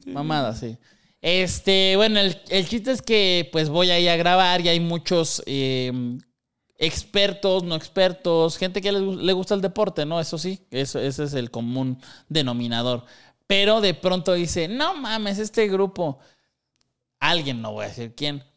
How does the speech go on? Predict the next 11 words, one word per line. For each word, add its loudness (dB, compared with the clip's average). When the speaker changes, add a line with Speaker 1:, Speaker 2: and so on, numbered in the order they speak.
Speaker 1:
<laughs> -12
Speaker 2:
Es, -4
sí, 4
porque -2
es, -10
no -12
mames. -8
Dice, 0
"¿A 0
poco 4
no? 4